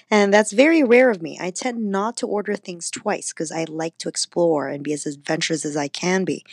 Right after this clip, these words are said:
but it was to die for. <clears throat> I also tried cochinita pibil up in the mountains. I love saying "up in the mountains," but this is for reals. Up in the mountains, rural area.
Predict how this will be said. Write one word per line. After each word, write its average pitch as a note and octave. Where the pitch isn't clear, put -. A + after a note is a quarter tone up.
but D#3+
it E3
was D3+
to F#3
die D#3+
for. A#3+
<clears throat> -
I G#3+
also G3
tried F3
cochinita E3+
pibil D#3+
up B3
in A#3
the G#3+
mountains. G#3
I D3+
love D#3
saying D3+
"up D3+
in D3+
the D3
mountains," D3+
but E3
this F#3+
is G3
for B3
reals. A3
Up G3
in A#3+
the C#4
mountains, A3+
rural A3+
area. G3+